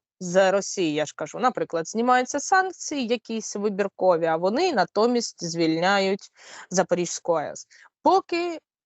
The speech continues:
поки зрушень що в першому варіанті, що в другому, нема. Все. Ну, типу, поки це питання як висіло, на жаль, так і висить. Ну, за Куп'янськ я вже сказала.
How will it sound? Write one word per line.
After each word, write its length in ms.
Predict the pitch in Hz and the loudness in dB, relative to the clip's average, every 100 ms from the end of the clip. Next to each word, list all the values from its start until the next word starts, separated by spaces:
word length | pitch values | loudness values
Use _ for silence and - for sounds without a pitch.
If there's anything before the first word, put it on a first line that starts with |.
| _ | _
поки 540 | 262 226 - 165 160 | 2 2 0 -6 -6
зрушень 640 | 165 190 269 240 - 160 143 | -2 0 0 -2 -4 -8 -8
що 260 | - 294 | 0 2
в 80 | 349 | 2
першому 600 | - 330 320 - 311 285 | 2 0 2 -8 -4 0
варіанті, 560 | 269 262 262 247 - 180 | 0 2 0 -2 -10 -16
що 240 | - - | -10 -4
в 120 | 262 247 | -4 -2
другому, 640 | 262 262 214 220 208 196 _ _ | -4 -4 -2 0 0 -4 _ _
нема. 480 | 180 190 226 202 147 _ _ _ _ _ _ _ | -2 2 4 2 -2 _ _ _ _ _ _ _
Все. 340 | - - 196 - _ - | -6 0 0 0 _ -2
Ну, 220 | 220 208 | 0 2
типу, 260 | 185 170 | -2 -2
поки 300 | 160 269 - | 2 0 2
це 160 | 202 302 | -2 -2
питання 460 | - 180 220 202 170 | -4 0 0 0 -2
як 320 | 165 330 - | 2 2 2
висіло, 560 | 294 - - 277 254 | -8 -8 -8 -4 -4
на 140 | 240 233 | -4 -4
жаль, 300 | 202 214 208 _ | -2 -2 -2 _
так 220 | 208 254 | 2 2
і 40 | 185 | -4
висить. 500 | 160 - - _ _ _ _ _ _ _ _ _ _ _ _ _ _ - | -8 -10 -14 _ _ _ _ _ _ _ _ _ _ _ _ _ _ 2
Ну, 160 | 254 202 | 6 6
за 100 | 165 | 4
Куп'янськ 500 | - 196 165 151 - | 0 2 2 2 2
я 100 | 160 | 4
вже 220 | 160 185 | 4 0
сказала. 680 | - 190 180 294 320 320 | 0 0 4 4 6 2